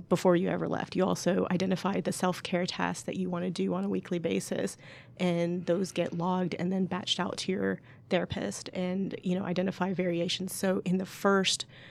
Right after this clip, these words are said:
um, first one to two sessions, you can really create the kind of dynamic between the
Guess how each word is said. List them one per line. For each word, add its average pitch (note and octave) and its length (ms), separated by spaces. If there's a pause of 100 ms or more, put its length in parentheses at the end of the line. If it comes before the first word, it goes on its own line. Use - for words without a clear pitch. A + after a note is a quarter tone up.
(260)
um, F3 420 (160)
first - 420 (260)
one F3+ 300
to F#3 80
two F3+ 180
sessions, E3+ 720 (100)
you F3+ 220
can F3+ 240
really F#3 340
create F#3+ 640
the F#3+ 80
kind F3+ 360
of F3 100
dynamic F#3 440
between F3+ 580
the E3+ 280